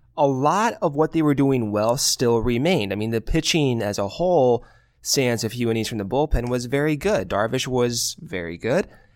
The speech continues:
Hendricks continued his recent stretch of success, and I thought Quintana looked okay. I, I mean, the, the conditions were poor,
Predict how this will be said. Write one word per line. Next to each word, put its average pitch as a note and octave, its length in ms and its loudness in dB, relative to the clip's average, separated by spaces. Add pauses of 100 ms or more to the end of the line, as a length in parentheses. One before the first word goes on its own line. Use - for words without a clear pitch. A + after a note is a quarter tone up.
Hendricks B2+ 480 -2
continued C#3 640 0
his B2 200 -2
recent G#2 460 -4
stretch - 460 -6
of G2+ 260 -4
success, - 640 -2
and D3+ 160 0
I D#3+ 80 2
thought F3+ 240 0
Quintana F3+ 440 0
looked F#3 260 -2
okay. F3 540 -2
I, A#2 200 -4
I C3 40 0
mean, B2+ 220 -2
the, A#2+ 200 0
the B2 160 -4
conditions C#3+ 500 0
were D#3+ 120 -2
poor, D#3+ 460 -2